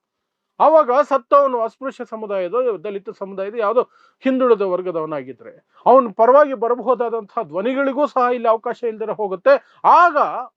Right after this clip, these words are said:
ಇವ್ರಿಷ್ಟಕ್ಕೆ ಇವ್ರು ಮಾಡ್ಕೊಂಡು ಹೋಗ್ಬೋದು. ಅದು ಈ ಆದೇಶದ ಉದ್ದೇಶ. ಅವರಿಗೆ ಸಿಗುವಂತಹ ಸೌಲಭ್ಯಗಳು ಜಾತಿಯ ಕಾರಣಕ್ಕಾಗಿ ಶತಶತಮಾನಗಳಿಂದ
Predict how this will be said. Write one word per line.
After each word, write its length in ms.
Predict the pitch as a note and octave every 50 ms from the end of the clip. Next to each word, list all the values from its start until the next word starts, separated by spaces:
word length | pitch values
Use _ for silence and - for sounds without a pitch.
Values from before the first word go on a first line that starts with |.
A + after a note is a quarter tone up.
| _ _ _ _ _ _ _ _ _ -
ಇವ್ರಿಷ್ಟಕ್ಕೆ 720 | D#3 E3 D#3 D#3+ G3 - _ _ - F3+ F#3+ _ - C4+
ಇವ್ರು 160 | B3 A3+ F#3
ಮಾಡ್ಕೊಂಡು 440 | F3 F3+ F3+ E3+ _ - B3+ B3 A3
ಹೋಗ್ಬೋದು. 580 | F#3 D3 C3+ B2+ A#2+ G#2+ _ _ _ _ _ _ _ _ _ _ _ _ _ _ _ _ _ _ _ _ _ _ _ _ -
ಅದು 280 | D#3+ - B3 D4+ E4+ F4+
ಈ 440 | F4 E4 D4+ C4+ A#3+ G#3+ F#3+ D#3+ D#3+
ಆದೇಶದ 500 | - E3 E3 D3+ D#3 D3+ - - E3 D3+
ಉದ್ದೇಶ. 500 | G3+ B3 A3+ D3 D3 B2+ A#2 _ _ _ _ _ _ _ _ _ _ _ _ _ _ _ _ _ _ _ _ _ _ _ _ _ _ _ _ _ _ _ _ -
ಅವರಿಗೆ 300 | F#3+ B3 C#4 C#4+ B3+ C4
ಸಿಗುವಂತಹ 540 | A#3 - C#4+ C4 C#4 D#4 D#4+ D4 C4 B3 B3+
ಸೌಲಭ್ಯಗಳು 640 | A#3+ A3+ B3 C4+ C#4+ C#4 C4+ C#4 C4 B3+ A#3+ A3+ G#3
ಜಾತಿಯ 440 | F3 G#3 G#3+ A3 G#3+ B3 A#3+ A3 G3+ F3+ E3+
ಕಾರಣಕ್ಕಾಗಿ 720 | - F#3 F#3+ G3 G3 G3 F3 - F3 E3+ D#3+ D#3+ C#3 C3 B2
ಶತಶತಮಾನಗಳಿಂದ 1040 | - F#3+ G3+ - A#3 - - A3+ G3+ G#3 G3 G3 G3+ G#3 G3+ F#3+ F#3 F3 F3 F3+